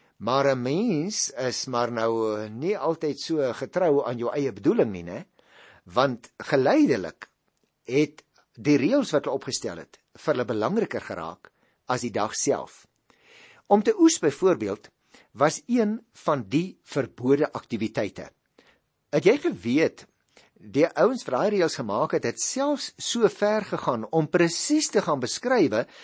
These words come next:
wat met oes bedoel word en wat die disippels gedoen het, naamlik om die koringare tussen hulle hande te vryf, en dit is dan ook volgens hulle reëls beskou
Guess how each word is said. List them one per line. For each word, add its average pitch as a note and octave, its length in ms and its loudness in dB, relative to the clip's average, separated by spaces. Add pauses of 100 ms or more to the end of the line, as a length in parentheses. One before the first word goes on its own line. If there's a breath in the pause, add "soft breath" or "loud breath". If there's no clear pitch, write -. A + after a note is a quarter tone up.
(360 loud breath)
wat C4 320 2
met B2+ 260 -2 (160)
oes B3+ 280 4
bedoel A#2+ 360 4
word F2+ 300 -8 (340 soft breath)
en D3+ 240 6
wat C3+ 160 4
die C#3+ 80 -2
disippels C#3+ 540 2
gedoen A2+ 220 -2
het, - 120 -8 (160)
naamlik B2+ 600 0
om B2 80 -6
die A2 160 -4
koringare B2+ 720 0
tussen D#3 300 -4
hulle F#2 100 -2
hande C#3+ 240 -2
te C3 80 -4
vryf, C#3 380 0 (340 loud breath)
en E3 160 4
dit G#3 300 4
is - 100 -4
dan B2 260 0
ook E3+ 380 2
volgens A#2+ 400 0
hulle B2+ 240 0
reëls G#2+ 320 -4
beskou C3 600 -2